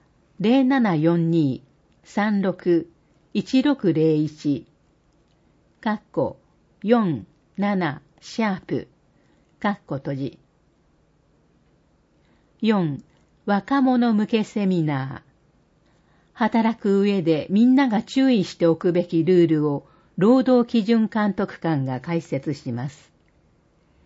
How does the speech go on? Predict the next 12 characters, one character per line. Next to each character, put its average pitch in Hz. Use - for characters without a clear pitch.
時、 185
と 165
こ 175
ろ、 151
十 254
月 247
十 254
五 180
日 156
水 202
曜 185
日、 127